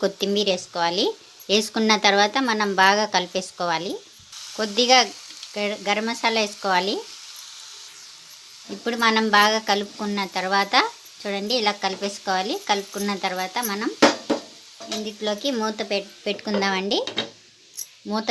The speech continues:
పెట్టి ఒక రెండు నిమిషాలు మగ్గనిద్దాం. మనం, వావ్, రెండు నిమిషాలు అయిపోయింది, బాగా మగ్గిపోయింది. చూసారా, ఇలా మగ్గాలి మనకు. ఇప్పుడు ఇందులోకి, చూడండి, నేను పావు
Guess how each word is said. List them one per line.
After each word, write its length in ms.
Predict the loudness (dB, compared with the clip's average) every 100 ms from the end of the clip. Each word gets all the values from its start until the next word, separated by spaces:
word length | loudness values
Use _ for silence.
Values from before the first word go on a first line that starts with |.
| 0
పెట్టి 260 | 0 2 2
ఒక 80 | 2 2
రెండు 160 | 0 0
నిమిషాలు 360 | 0 0 0 0 -2
మగ్గనిద్దాం. 540 | -2 -2 -2 -2 -2 -2 -6 -20 -20 -20 -20 0 0 2 2
మనం, 200 | 0 -4 -8 -20 -20 -20 -20 -20 -20 -20 -20 -2 6
వావ్, 180 | 6 8
రెండు 160 | 4 4
నిమిషాలు 360 | 2 4 4 6
అయిపోయింది, 420 | 2 0 0 0 4
బాగా 240 | 4 4 2
మగ్గిపోయింది. 580 | 0 0 -2 0 0 0 -2
చూసారా, 340 | -2 0 2 4 2
ఇలా 120 | 2 0
మగ్గాలి 420 | 0 2 2 2 0 0
మనకు. 340 | 0 -2 -2 -2 -2 -6 -6 -6 -6 -6 -6 -6 -6 -8 -8 -8 -6 -4
ఇప్పుడు 200 | -2 6 6
ఇందులోకి, 540 | 6 0 2 2 2 -2
చూడండి, 360 | 0 0 2 0 -2
నేను 180 | -2 -4 2
పావు 200 | 4 4